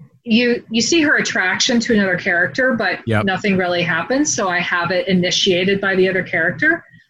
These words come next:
Speaker 1: uh, very quickly. And then all of it gets ripped away from Jennifer. I'm not gonna say how, but it gets ripped away.
Speaker 2: Mm.
Speaker 1: And book two is her trying to resolve that.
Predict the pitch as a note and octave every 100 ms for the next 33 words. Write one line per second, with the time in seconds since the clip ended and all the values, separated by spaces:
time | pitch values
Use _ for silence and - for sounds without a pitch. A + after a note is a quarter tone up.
0 | _ _ G#3 F#3+ E3+ E3 D#3+ - A#3 A#3
1 | A3 A#3+ C4+ F4 - _ _ _ _ A#3
2 | A#3 A#3 - A3 G#3+ A3 G#3 G3+ - F#3+
3 | F3 F3+ E3+ F#3+ F3+ F3 E3+ E3+ F3 F3+
4 | E3+ F3+ E3 E3+ D#3 E3 D#3+ D#3+ D#3+ D#3+
5 | F3 D#3+ F3+ E3 D#3+ D3+ D3 A2 F#2+ E2
6 | E2+ G3 F3+ F3 F#3+ - - G#3 F#3 E3+
7 | - F#3 D#3+ - E3+ E3+ E3 F3 D#3+ D#3+
8 | E3 E3 F3 E3+ D#3+ -